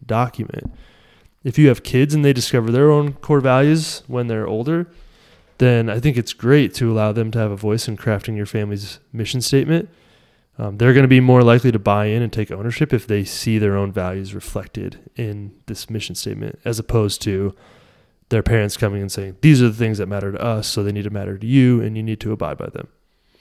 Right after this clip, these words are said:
So that's really how you go about creating it. As far as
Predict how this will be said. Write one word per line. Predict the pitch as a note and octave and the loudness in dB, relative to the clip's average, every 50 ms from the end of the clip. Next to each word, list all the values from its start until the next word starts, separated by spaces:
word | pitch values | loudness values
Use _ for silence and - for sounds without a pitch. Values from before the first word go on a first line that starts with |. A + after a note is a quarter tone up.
| _ _ _ _ _ | _ _ _ _ _
So | - - A2+ | -8 -4 0
that's | B2 D#3 E3 - | 2 2 4 6
really | E3 D3+ D3+ C#3 | 6 8 8 8
how | C3 C#3 C#3+ | 8 8 8
you | C#3+ C#3+ C3+ B2+ | 8 8 6 6
go | B2+ C3 | 6 4
about | B2+ B2+ B2+ B2 A#2 - - - - - - _ _ _ _ _ | 6 6 6 6 6 4 0 -6 -20 -20 -20 _ _ _ _ _
creating | - - C3 A#2+ A#2 A#2 B2 B2+ D3 D3+ | -8 -4 -2 0 0 2 2 2 2 2
it. | D#3 E3 E3 - - - _ _ _ _ _ _ _ _ _ _ - | 2 2 2 0 -2 -8 _ _ _ _ _ _ _ _ _ _ -6
As | C3 A#2 - - | -6 -6 -6 -2
far | - - C#3 C3+ C3+ C3+ | 2 4 6 8 8 8
as | B2+ A#2+ A#2+ A2+ A2 G#2+ - - - | 8 8 6 4 2 -2 -4 -6 -10